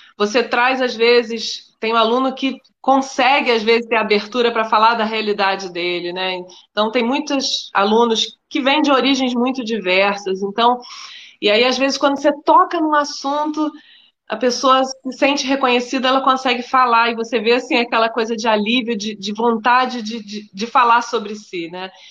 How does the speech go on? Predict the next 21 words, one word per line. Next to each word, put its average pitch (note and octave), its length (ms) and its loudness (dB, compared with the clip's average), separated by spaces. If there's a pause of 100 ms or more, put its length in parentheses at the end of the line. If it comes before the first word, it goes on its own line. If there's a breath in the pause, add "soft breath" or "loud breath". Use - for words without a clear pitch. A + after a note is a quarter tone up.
(140 loud breath)
Isso - 160 -6
é D4 40 2
muito D4+ 260 0
importante. G3 840 -2 (400 loud breath)
Então, A#3 840 0
é, G3 540 2
eu G#3+ 100 6
acho B3 200 2
que C4+ 60 -6
a B3 60 -6
gente A#3+ 200 -8
precisa - 280 -4
cada B3 300 0
vez C4 260 0
mais, G3 680 0
é, F3 460 -2
ter A#3 140 4
um B3+ 120 2
olhar G#3+ 440 2
mais A3 280 -2
individualizado, G3+ 1200 -2